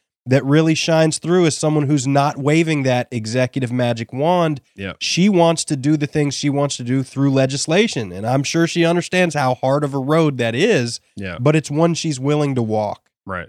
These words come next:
Speaker 1: And, and I like that. And if,
Speaker 2: I
Speaker 1: if, if, if the American people, um, by all means, support universal background checks and assault weapons bans, then I, then I'll get in line.
Speaker 2: Right.
Speaker 1: Um, and I think with Warren, we've got a chance of her respecting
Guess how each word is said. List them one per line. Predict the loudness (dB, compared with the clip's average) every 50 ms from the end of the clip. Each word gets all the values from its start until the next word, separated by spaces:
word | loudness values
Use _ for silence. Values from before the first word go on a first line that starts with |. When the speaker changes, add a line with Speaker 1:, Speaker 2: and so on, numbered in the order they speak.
| _ _ _
Speaker 1:
And, | -2 0 2 2 2 0
and | -2 -2 0 0
I | 2 2
like | 2 2 2 0 0 -2
that. | -4 -4 -4 -4 -4
And | -2 -2 -2
if, | -2
Speaker 2:
I | -2 -4 _ _
Speaker 1:
if, | 0 0 0 0 -2
if, | -2 0 0 0 0 0
if | 0 0 0 4
the | 2 2
American | 2 4 2 2 2 2 0 0 0 -2 -2
people, | 0 0 2 2 2 _ -2 -4 -2 -4 -6 -6 _ _ _ _ _ _ _ _ _ _ 2
um, | 2 4 4 4 4 2 2 0 -2 -4 _ _ _ _ _ _ _
by | -10 -4 -2 0 0 2 2
all | 4 4 6 4 4
means, | 4 4 4 6 4 4 2 0 -2
support | -2 -2 -4 -4 -2 0 2 2 2 0 _ _ _
universal | 0 2 2 4 4 2 2 2 -2 0
background | 2 2 0 2 2 2 2 2 2
checks | 0 -2 -2 -2 -4 -6
and | -6 -6
assault | -6 -2 -2 -2 -2 0
weapons | 0 -2 -2 -2 -2 -6 -6
bans, | -2 -2 -2 -2 0 -2 -2 -4 -6 -8 _ _ _ _ _ 0
then | 2 2 2
I, | 2 -2 _
then | -2 0 2
I'll | 2 2
get | 2 2 2 2
in | 2 0
line. | 0 -2 -2 -2 -2 -4 -8 -10 -12 -14 _ _ _ _ _
Speaker 2:
Right. | -10 -8 -8 -8 -8 -12 _ _
Speaker 1:
Um, | 2 2 4 4 4 2 0 0 -4 _ _ _
and | 0 0 2
I | 2 2
think | 0 -2 -2 -2 -2 -2 -4 -6
with | -2 -2 -2 0 -2
Warren, | -4 -2 0 0 2 2 2 2 2 2 0 -2 -2
we've | -2 -2 -2 -2 0
got | 0 0 0 0
a | -2
chance | -4 -6 -4 -2 -2 -2 -4 -4
of | -6 -8 -6
her | -4 -4 -4
respecting | -4 -4 -4 -6 -6 -4 _ -2 -2 -2 _ _ -6 -6 -4 -6 -8